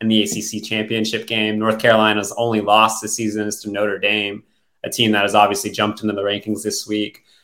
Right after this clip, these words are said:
I think it would take a lot of chaos for North Carolina to move up that high.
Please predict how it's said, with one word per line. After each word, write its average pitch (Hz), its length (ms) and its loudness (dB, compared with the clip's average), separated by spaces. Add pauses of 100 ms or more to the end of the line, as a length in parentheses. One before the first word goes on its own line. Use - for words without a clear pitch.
(120)
I 120 100 8
think 147 160 6
it 156 80 10
would 123 80 6
take 127 160 6
a 117 80 6
lot 110 300 8
of 107 80 -2
chaos 110 680 4
for 107 160 -2
North 107 280 0
Carolina 104 400 2
to - 20 -4
move 101 200 -2
up 101 120 2
that 104 160 2
high. 101 440 4